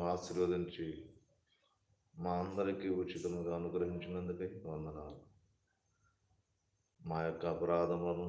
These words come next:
క్షమించి నీ రక్తంతో కడిగి పవిత్రపరిచి ఈ దినమంతా నీ ప్రేమలో ప్రభా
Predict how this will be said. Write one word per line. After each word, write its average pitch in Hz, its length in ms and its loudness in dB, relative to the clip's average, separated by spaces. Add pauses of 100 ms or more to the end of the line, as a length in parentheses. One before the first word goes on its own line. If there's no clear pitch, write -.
క్షమించి 87 560 -2
నీ 90 160 0
రక్తంతో 90 480 0 (100)
కడిగి 90 300 0 (100)
పవిత్రపరిచి - 800 0 (1300)
ఈ 90 180 2
దినమంతా 104 560 4 (100)
నీ 95 80 2 (120)
ప్రేమలో 85 440 2 (1600)
ప్రభా 87 320 6